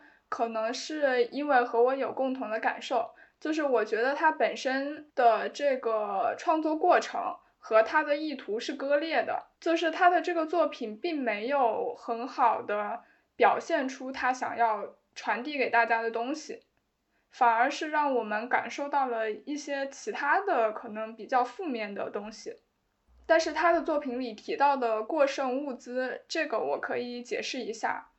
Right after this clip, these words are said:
因为我有看他的一些采访，然后他说他想到这个过剩物资是因为有一次他妈妈让他去给他爸爸买生日的礼物，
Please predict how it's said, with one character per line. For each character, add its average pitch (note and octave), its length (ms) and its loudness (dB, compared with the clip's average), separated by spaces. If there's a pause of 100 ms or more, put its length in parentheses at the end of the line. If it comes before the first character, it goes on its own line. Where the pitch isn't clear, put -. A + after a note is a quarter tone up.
(180)
因 D4 160 0
为 B3 220 6
我 A#3+ 240 8
有 A#3 240 2
看 B3+ 320 4
他 A#3+ 240 2
的 A3 260 -2
一 A3+ 180 -10
些 A3 540 0
采 - 220 0
访， - 320 0 (420)
然 B3 140 4
后 D4+ 100 -2
他 D4 180 0
说 C#4+ 240 2
他 C#4+ 240 4
想 - 320 -2
到 C4 220 6
这 B3+ 220 0
个 A#3 260 -2
过 C4 240 -2
剩 C4 320 -2
物 B3+ 100 -4
资 B3 360 -2
是 B3+ 340 0 (320)
因 C#4 240 -4
为 A#3 500 -2 (380)
有 A#3 180 4
一 A#3+ 140 2
次 C#4 240 -8
他 B3+ 160 0
妈 C#4 220 6
妈 C#4 200 6
让 C4 220 4
他 C4+ 220 2
去 C#4 180 -8
给 A3+ 160 0
他 B3+ 140 0
爸 D4 180 6
爸 B3 240 2 (240)
买 G#3+ 340 0
生 C#4 320 -6
日 D4+ 260 -2
的 A3 520 2 (140)
礼 A3 180 -8
物， C4 300 0